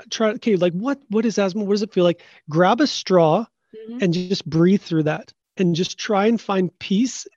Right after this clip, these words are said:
Speaker 1: without getting anxious as you try and breathe continually through a straw. 'Cause what happens is, essentially, your body is reacting to something in the,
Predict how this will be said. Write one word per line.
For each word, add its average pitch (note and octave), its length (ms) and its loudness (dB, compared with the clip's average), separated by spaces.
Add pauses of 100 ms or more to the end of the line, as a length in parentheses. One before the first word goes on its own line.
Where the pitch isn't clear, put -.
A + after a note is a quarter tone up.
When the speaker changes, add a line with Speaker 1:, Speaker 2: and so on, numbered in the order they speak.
Speaker 1:
without A3 440 6
getting G#3 300 4
anxious F#3+ 540 -2 (240)
as F3 280 -2
you F3 80 -2
try F3 260 -2
and E3+ 120 -2
breathe E3+ 300 2 (140)
continually E3 560 -2
through D#3+ 200 -6
a - 20 -6 (100)
straw. E3 220 -4
'Cause E3+ 240 -2 (480)
what F#3 120 0
happens G#3 400 2
is, E3+ 180 2 (880)
essentially, C4 480 0
your F#3+ 140 2
body F3+ 460 0
is F3 220 0
reacting F#3+ 840 -2
to F3 320 -4
something G#3 460 -6
in F#3+ 140 0
the, E3+ 300 0